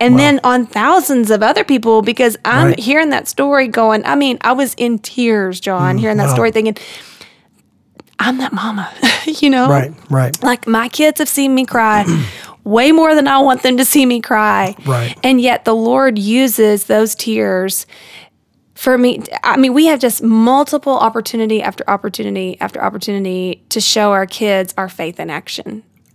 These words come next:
Speaker 2: Right.
Speaker 1: You know, like, we're
Speaker 2: Right.
Speaker 1: not living lives of leisure where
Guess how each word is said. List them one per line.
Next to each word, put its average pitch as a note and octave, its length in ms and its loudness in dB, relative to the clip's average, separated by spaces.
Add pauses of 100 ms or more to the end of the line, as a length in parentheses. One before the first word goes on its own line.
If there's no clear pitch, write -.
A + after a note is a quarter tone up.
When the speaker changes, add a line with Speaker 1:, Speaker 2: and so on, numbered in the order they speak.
Speaker 2:
Right. C3 200 -2
Speaker 1:
You A#3 100 0
know, G#3 140 0
like, A3 200 -2
we're A3+ 80 4
Speaker 2:
Right. A3 80 2
Speaker 1:
not A3 320 2
living A3+ 300 2
lives G3+ 280 2
of G#3 120 -4
leisure F#3 520 -2 (640)
where G3+ 680 4